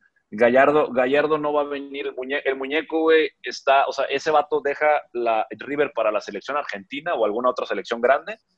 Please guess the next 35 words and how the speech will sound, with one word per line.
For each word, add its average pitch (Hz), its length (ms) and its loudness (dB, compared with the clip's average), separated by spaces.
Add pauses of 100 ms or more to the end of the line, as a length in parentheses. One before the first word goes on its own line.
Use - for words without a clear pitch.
(140)
o 170 140 -2
para 165 180 2
Europa, 180 340 -2
güey, 101 160 0
a 101 60 0
lo 110 80 -4
mejor 139 220 -4
media 156 220 0
tabla 147 240 2
si 123 100 -10
tú 123 120 -12
quieres, 127 220 -4
pero 127 180 -4
ese 151 120 -4
vato 143 260 -2
no 135 120 -4
va 135 60 0
a 131 40 0
venir 131 180 -2
aquí, 123 180 0
o 110 80 -4
sea, 123 100 -2
no, 127 160 0 (320)
él 139 160 4
no 160 80 2
necesita 131 400 -2
el 139 60 -2
trampolín 120 500 2
de 127 80 -2
México 113 380 -4
para 104 100 -2
irse 101 140 -4
a - 20 0
Europa, 92 340 -4 (120)
entonces 104 380 -6